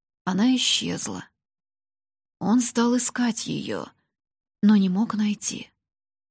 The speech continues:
Он оглядывал тревожным взглядом столики, бродя между ними, расспрашивая то того, то другого. Никто ее не видел.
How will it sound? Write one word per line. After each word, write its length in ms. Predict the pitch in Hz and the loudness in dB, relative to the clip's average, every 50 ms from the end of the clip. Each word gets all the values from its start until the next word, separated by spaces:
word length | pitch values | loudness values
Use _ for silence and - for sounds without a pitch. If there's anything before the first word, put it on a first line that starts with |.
| _ _ _ _ _ _ _ _ _ _ | _ _ _ _ _ _ _ _ _ _
Он 160 | - 202 202 | 0 4 4
оглядывал 500 | 220 214 214 226 247 254 240 226 220 214 | 6 6 6 6 6 6 6 4 4 2
тревожным 640 | - - 214 214 196 208 233 233 214 208 208 202 185 | 2 2 2 2 4 4 4 4 4 2 2 2 2
взглядом 560 | 180 180 185 214 202 208 208 208 196 185 185 | 0 -2 -2 0 2 2 2 2 0 0 -2
столики, 640 | - - - - 208 220 233 214 202 - - 196 185 - _ _ _ _ _ _ _ _ _ _ - | -2 -4 -2 -2 0 0 2 0 0 -2 -4 -6 -6 -8 _ _ _ _ _ _ _ _ _ _ -2
бродя 580 | 202 190 202 196 196 196 180 180 214 214 214 | 0 0 2 0 0 0 0 2 2 4 4
между 340 | 202 185 180 175 - - 190 | 2 2 0 -2 -2 -2 -2
ними, 460 | 180 185 208 226 226 202 190 180 - _ _ _ _ _ _ _ _ _ _ _ _ - | 0 2 4 4 4 4 2 0 -4 _ _ _ _ _ _ _ _ _ _ _ _ -2
расспрашивая 920 | 202 208 208 - - - 220 220 214 220 208 - - 208 180 185 175 175 | -2 0 0 -2 -2 -2 0 2 2 2 2 0 0 -2 -2 -2 -4 -4
то 220 | - - - 185 170 _ _ | -4 -6 -6 -8 -8 _ _
того, 440 | - 202 185 175 180 175 190 214 226 | -6 -4 -4 -4 -4 -4 -2 -2 -2
то 180 | 214 - 208 196 | -2 -2 -4 -2
другого. 680 | 185 202 202 196 185 190 220 233 226 180 196 185 - - _ _ _ _ _ _ _ _ _ _ _ _ _ _ _ _ - | -2 -2 -2 -2 0 2 2 2 2 2 0 -4 -6 -10 _ _ _ _ _ _ _ _ _ _ _ _ _ _ _ _ 2
Никто 440 | 202 202 202 196 - - - 220 208 | 4 4 4 4 2 0 0 2 2
ее 280 | 190 180 165 170 165 | 2 0 0 -2 -2
не 160 | 147 147 160 | -2 -2 -4
видел. 420 | - - 156 - - - - - | -4 -4 -6 -6 -6 -8 -10 -10